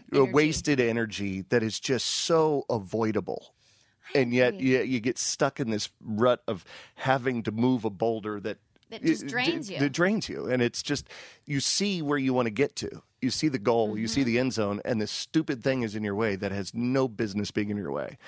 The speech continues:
Speaker 2: So you like to be zen.
Speaker 1: I completely
Speaker 2: You wanna use
Speaker 1: zen.
Speaker 2: your energy for only positive and, like,
Speaker 1: Abso-,
Speaker 2: progression.
Speaker 1: absol-, positivity. I'm, I'm probably the most optimistic person
Speaker 2: That's
Speaker 1: you've
Speaker 2: why
Speaker 1: ever
Speaker 2: I
Speaker 1: met.
Speaker 2: love you.
Speaker 1: Yeah, it's, I, they, I, I belong to the Optimist Club.
Speaker 2: <laughs>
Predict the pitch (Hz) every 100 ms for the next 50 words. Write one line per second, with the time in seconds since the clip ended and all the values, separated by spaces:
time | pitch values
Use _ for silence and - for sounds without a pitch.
0 | - 262 240 349 415 302 233 - 226 208
1 | 190 170 185 104 185 - _ - - 139
2 | - 117 117 107 - 104 101 98 87 -
3 | 240 233 220 214 - - 196 196 185 -
4 | 156 151 - - - - 156 156 135 -
5 | 233 127 185 - 147 117 - - - 196
6 | 160 139 156 135 117 107 107 131 - 139
7 | 139 120 - 185 180 143 123 113 - 110
8 | - 104 104 - 92 98 - - - -
9 | 101 370 359 349 440 480 440 415 359 170
10 | 151 101 123 135 147 135 143 131 - 127
11 | 135 123 120 117 - - _ - 135 123
12 | 151 143 131 120 - 117 120 - - 123
13 | 104 95 -